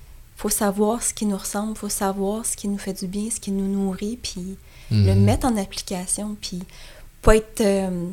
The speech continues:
Speaker 1: trop charmé, puis trop inspiré de cette espèce de vitesse-là qui, qui peut finir par
Speaker 2: Ouais.
Speaker 1: jouer contre nous, je pense.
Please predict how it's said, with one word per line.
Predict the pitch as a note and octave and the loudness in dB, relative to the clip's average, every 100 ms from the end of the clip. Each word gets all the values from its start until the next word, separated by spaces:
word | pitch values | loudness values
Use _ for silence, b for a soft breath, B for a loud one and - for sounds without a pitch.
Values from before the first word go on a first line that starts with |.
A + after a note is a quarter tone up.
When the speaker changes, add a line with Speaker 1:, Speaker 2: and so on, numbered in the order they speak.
| G3+ - | -8 -4
Speaker 1:
trop | - G#3 | 2 2
charmé, | G3+ - A3 G3+ G3+ A#3+ A#3+ A#3+ | 2 2 2 2 2 2 2 0
puis | G#3 F#3+ G3 B B B B - | -4 -4 -6 B B B B -14
trop | - G#3 G#3 G#3 | -4 0 2 4
inspiré | G3 - G3 F#3+ G3+ C4+ | 2 0 0 0 0 -2
de | A#3 | -2
cette | - - | -4 -4
espèce | F3+ - - F#3 F3+ | -4 -2 0 -2 -2
de | F3+ | -4
vitesse-là | E3+ F3 - E3+ - G#3+ A3 | -4 -4 -2 -2 -2 -4 -6
qui, | - F#3+ F#3 F3+ - - B B B B B B B B B - - - - | -6 -8 -8 -10 -12 -16 B B B B B B B B B -10 -12 -14 -12
qui | - | -6
peut | - A3+ | 0 0
finir | - A#3+ D#4+ | 2 0 2
par | G2 F2 | 2 4
Speaker 2:
Ouais. | |
Speaker 1:
jouer | F#2 G2+ | 4 4
contre | G2 F#3 - | 0 -4 -6
nous, | F3+ F3+ - - - | -4 -6 -8 -14 -8
je | F3+ | -6
pense. | F3 F#3+ G3 G#3+ - | -6 -8 -10 -10 -10